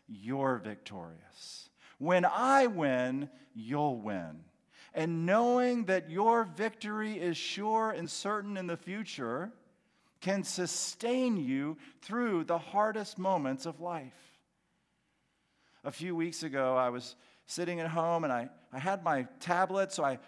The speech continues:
was on YouTube. I said, "You know, I'm gonna watch the last two minutes of the Carolina Duke game in the Final Four." I turned it on. And when I turned on the game, the last three minutes, did you know Duke was winning? <laughs>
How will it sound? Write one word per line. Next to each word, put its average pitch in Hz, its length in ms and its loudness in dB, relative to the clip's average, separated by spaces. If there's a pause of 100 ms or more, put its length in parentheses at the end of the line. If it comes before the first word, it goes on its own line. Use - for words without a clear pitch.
was 151 160 -6
on 220 180 2
YouTube. 214 380 -6
I 196 80 2
said, 190 220 -4
"You 320 80 -4
know, 381 120 -4
I'm 320 140 2
gonna 381 220 -4
watch 156 500 -4
the 135 100 -6
last 143 460 -2
two 151 240 -4
minutes 117 460 -4
of 101 120 -10
the 98 280 -6
Carolina 151 600 0
Duke 120 360 -6
game 101 260 -6
in 101 60 -6
the 98 80 -8
Final 107 320 -2
Four." 76 420 -14 (1120)
I 214 160 0
turned 226 400 -2
it 196 80 0
on. 123 340 4 (540)
And 170 100 -2
when 226 140 4
I 214 80 4
turned 254 400 2
on 254 160 4
the 233 80 0
game, 196 420 -2
the 170 80 2
last 226 420 0
three 226 200 -2
minutes, 214 340 -2
did 185 160 -10
you 311 100 -10
know 381 200 -6
Duke 180 340 -2
was 127 160 -6
winning? 147 480 -10 (880)
<laughs> 285 100 10